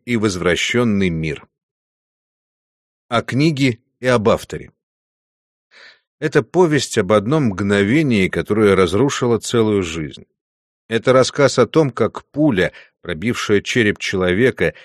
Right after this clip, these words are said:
и прошедшая в его мозг, раздробила его мир на тысячи кусков, которые он так и не смог собрать. Это книга о человеке, который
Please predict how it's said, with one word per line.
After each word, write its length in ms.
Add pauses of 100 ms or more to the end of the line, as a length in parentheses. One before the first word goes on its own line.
(220)
и 60
прошедшая 760
в 20
его 320
мозг, 500 (380)
раздробила 640
его 300
мир 320
на 200
тысячи 480
кусков, 640
которые 360
он 100
так 200
и 40
не 100
смог 340
собрать. 640 (800)
Это 220
книга 380
о 60
человеке, 680
который 400